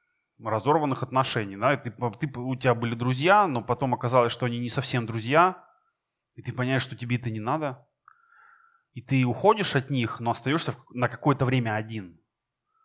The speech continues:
И это неприятное чувство, поэтому многие люди предпочитают не уходить от друзей, из компаний. Почему вот люди попадают в, в там, всякие криминальные, негативные сообщества, и почему они остаются там, несмотря на то, что они понимают, что, ну, им здесь не место?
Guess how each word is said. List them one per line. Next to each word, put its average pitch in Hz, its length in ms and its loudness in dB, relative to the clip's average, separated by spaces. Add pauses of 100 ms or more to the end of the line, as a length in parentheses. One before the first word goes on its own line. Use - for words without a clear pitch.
(960)
И 123 60 -4
это 131 160 -4
неприятное 185 580 2
чувство, 160 400 0
поэтому 165 340 4
многие 185 340 2
люди 175 260 -4
предпочитают - 720 0
не 180 120 0
уходить 143 540 -2
от 110 100 -4
друзей, 120 420 -2
из 110 80 -4
компаний. 113 640 2
Почему 180 400 -4
вот 120 260 -4 (380)
люди 127 240 -2
попадают 131 720 2
в, 107 300 -8
в - 80 -20
там, 98 280 -8
всякие - 280 -12
криминальные, 127 560 0
негативные 123 540 -4
сообщества, - 480 -2
и 110 60 -4
почему 156 400 0
они 135 180 0
остаются 143 580 -2
там, 190 300 4
несмотря 143 380 2
на 135 60 2
то, 180 120 0
что - 160 -2
они 131 120 2
понимают, 139 420 2
что, - 160 -14
ну, 123 220 -2
им 127 160 -4
здесь 131 260 -6
не 123 120 -4
место? 123 480 -6